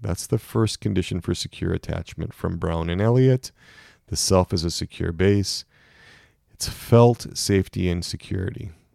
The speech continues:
The emphasis is on the word felt. It's not just actual safety, but felt safety, and felt safety for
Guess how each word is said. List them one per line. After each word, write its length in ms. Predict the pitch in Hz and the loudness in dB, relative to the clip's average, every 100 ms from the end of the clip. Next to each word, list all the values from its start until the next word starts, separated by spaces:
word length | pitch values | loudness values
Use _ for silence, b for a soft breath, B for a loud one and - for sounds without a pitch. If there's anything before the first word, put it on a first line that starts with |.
| - - - | -20 -18 -12
The 140 | - - | -6 0
emphasis 420 | 98 101 107 90 | 0 0 -2 -2
is 100 | 87 | 0
on 140 | 92 | 2
the 80 | 90 | 2
word 180 | 87 87 | 0 -2
felt. 480 | - 127 107 - - | 0 4 4 2 -8
It's 160 | - - | -12 -4
not 140 | 92 | -4
just 180 | - 101 | -4 -8
actual 440 | - 101 107 - 92 | 0 2 2 -2 -2
safety, 360 | - - - | -2 -4 -6
but 200 | 90 - | -8 -8
felt 380 | - - 87 - | -6 0 0 -2
safety, 640 | - - 90 - 76 82 B B B | -10 -8 -8 -6 -8 -8 B B B
and 160 | 90 90 | -8 -2
felt 240 | 110 107 | 2 2
safety 360 | - 113 107 110 | 0 0 0 -2
for 200 | - - | -4 -6